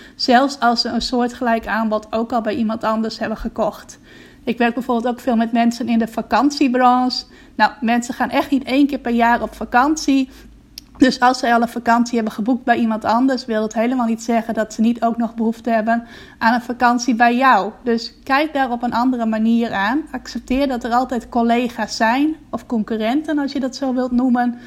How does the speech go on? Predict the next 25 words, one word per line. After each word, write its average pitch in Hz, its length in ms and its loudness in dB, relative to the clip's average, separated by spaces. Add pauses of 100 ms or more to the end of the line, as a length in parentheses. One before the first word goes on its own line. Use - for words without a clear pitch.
(340)
Maar 233 340 4 (240)
weet 240 340 0
ook 247 280 2
dat 240 140 -2
dat 226 120 -2
niet 247 180 2
wil 247 140 -2
zeggen 226 380 -4
dat 214 140 -2
mensen 220 400 -4
jou 220 280 0
dan 214 120 -2
niet 214 140 -2
meer 214 140 -4
nodig 208 440 -4
hebben. 208 300 -8
Of 226 120 -14
dat 220 200 -6
ze 226 140 -4
jouw 226 300 0
aanbod 220 380 -2
niet 226 140 -2
meer 208 140 -2
willen 202 280 -4
kopen. 196 580 2